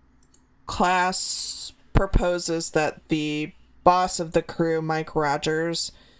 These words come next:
had been in trouble with the contract that they were trying to fulfill, and he invented the story to get out of the contract.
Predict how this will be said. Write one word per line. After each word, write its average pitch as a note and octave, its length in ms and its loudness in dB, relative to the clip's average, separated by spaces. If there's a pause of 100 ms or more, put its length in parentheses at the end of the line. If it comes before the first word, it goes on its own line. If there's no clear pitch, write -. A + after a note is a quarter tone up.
(340)
had G#3+ 200 4
been G#3 160 2
in F#3+ 140 0
trouble E3+ 600 2
with E3 220 -2
the D#3+ 120 2
contract C#3+ 840 -2
that - 140 -14
they D3 80 -2
were C#3+ 100 -4
trying D3 220 -2
to D3 100 -4
fulfill, C#3+ 600 -2
and D3 100 -2
he D3 140 -4
invented D#3 560 -2
the D#3 80 -2
story C#3+ 800 -2
to D3 100 0
get D3 180 -2
out D#3 220 2
of D#3 60 -2
the - 80 -4
contract. - 760 -4